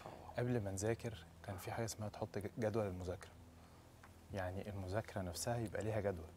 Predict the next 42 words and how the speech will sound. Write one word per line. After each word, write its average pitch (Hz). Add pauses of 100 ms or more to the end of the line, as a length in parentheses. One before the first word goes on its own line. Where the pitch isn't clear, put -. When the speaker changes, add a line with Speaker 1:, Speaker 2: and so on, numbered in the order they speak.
(240)
Speaker 1:
أنا 113
ت-، -
أنا -
كنت -
Speaker 2:
ف- -
Speaker 1:
أعظم 131 (320)
من 123
يضع 123
جدول 117
للمذاكرة. 104
Speaker 2:
آه. 95 (680)
Speaker 1:
أحسن 160
واحد 151
في -
مصر 139
في -
التاريخ - (460)
كلية 135
الطب - (160)
عبر 156
العصور - (260)
يعمل 143
جدول 135
مذاكرة 117
وأنا. 104
Speaker 2:
وده 95
جزء 123
كبير، 117
يعني 92 (140)
أنت -
ممكن 113
تذاكر 123
جد-، 107 (100)
كتير 120
جدًا 131 (600)
وأنت 110
مش 107
منظم 113
المذاكرة 101
ومش 131
عارف 107
هتذاكر 113